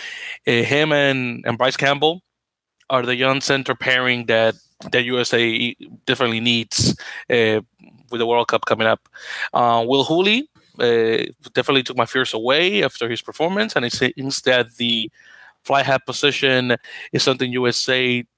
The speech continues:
does not have to worry about as much as prior years, which is great. Uh, that's a position that, uh,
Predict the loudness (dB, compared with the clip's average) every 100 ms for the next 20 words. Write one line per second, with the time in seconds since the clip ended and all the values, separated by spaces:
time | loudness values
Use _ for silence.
0 | _ -4 -2 0 0 0 -2 -2 0 2
1 | 0 0 0 0 -4 -8 -12 -12 -10 -8
2 | -8 -8 -6 -6 0 2 2 2 2 2
3 | -2 -10 -12 -4 0 0 0 -6 -10 -16
4 | -18 -16 -14 -2 2 4 2 0 -4 -6
5 | -4 2 2 2 -2 -4 -2 -2